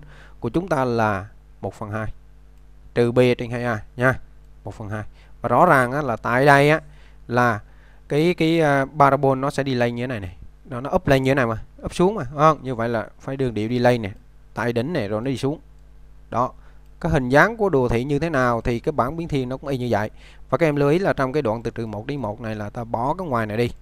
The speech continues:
Vì ở trong này, ngoài này ta không xét. À, thế thì bây giờ mục tiêu là tìm giá trị lớn nhất. Như vậy ta thấy rằng là về mặt giá trị y nó tăng lên như này xuống. Như vậy chỗ đây sẽ là giá trị lớn nhất này. Cái chỗ này nó chính là giá trị lớn nhất này.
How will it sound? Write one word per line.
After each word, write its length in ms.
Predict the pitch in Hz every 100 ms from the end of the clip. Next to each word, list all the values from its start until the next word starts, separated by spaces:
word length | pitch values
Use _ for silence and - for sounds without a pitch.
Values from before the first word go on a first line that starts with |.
| - - - - -
Vì 160 | 117
ở 60 | 127
trong 160 | 139 123
này, 280 | 117 110
ngoài 240 | 107 113 117
này 120 | 113
ta 80 | 120
không 180 | 131 123
xét. 200 | 143 160 - - - - - - - - - - -
À, 380 | 143 135 147 143 -
thế 140 | - 196
thì 100 | 160
bây 140 | 165
giờ 100 | 156
mục 200 | 143 139
tiêu 160 | 170 170
là 80 | 143
tìm 280 | 151 151
giá 140 | 147 196
trị 120 | 139
lớn 140 | 160
nhất. 160 | 202 240 -
Như 120 | 180
vậy 100 | 170
ta 100 | 151
thấy 140 | 160 208
rằng 160 | 208
là 140 | 143 131
về 180 | 135 135
mặt 180 | 127
giá 100 | 185
trị 220 | 196 117 135
y 180 | 165
nó 120 | 170 180
tăng 420 | 185 170 175 175
lên 140 | 175
như 120 | 170
này 160 | 147 135
xuống. 280 | 170 220 277
Như 120 | 180
vậy 100 | 131
chỗ 140 | 175
đây 220 | 196 156 147
sẽ 120 | 160
là 80 | 139
giá 140 | 143
trị 120 | 123
lớn 120 | 117
nhất 160 | 147 175
này. 100 | - - - - - - -
Cái 80 | -
chỗ 80 | 139
này 160 | 135
nó 80 | 117
chính 140 | 127 170
là 80 |
giá 140 | 120 131
trị 120 | 113
lớn 140 | 117
nhất 140 | 139 156
này. 100 | 113